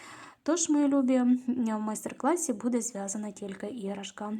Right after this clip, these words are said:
Іграшка в'яжеться простенько. Ми починаємо з ніжок, продовжуємо, в'язуємо, а, м, пр-, в'яжемо кільце, а далі вив'язуємо голівенько і закриваємо детальку. Вставляємо оченята між оцими двома рядочками, між помаранчевим і біленьким.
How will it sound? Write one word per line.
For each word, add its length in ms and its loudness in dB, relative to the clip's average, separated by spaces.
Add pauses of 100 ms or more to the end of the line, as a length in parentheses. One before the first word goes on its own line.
(100)
Іграшка 440 2
в'яжеться 500 -10
простенько. 800 -2
Ми 140 6
починаємо 640 -6
з 120 -6
ніжок, 460 2
продовжуємо, 1000 2
в'язуємо, 720 -4
а, 120 -6
м, 360 -6 (240)
пр-, 280 -4 (280)
в'яжемо 540 -2
кільце, 580 -2 (500)
а 240 4
далі 320 2 (120)
вив'язуємо 840 -2
голівенько 580 2
і 300 4 (100)
закриваємо 560 -2
детальку. 520 -8
Вставляємо 640 -4
оченята 720 -2
між 480 2
оцими 420 -2
двома 360 -4
рядочками, 640 -6
між 300 0
помаранчевим 840 -2
і 160 -2
біленьким. 720 -8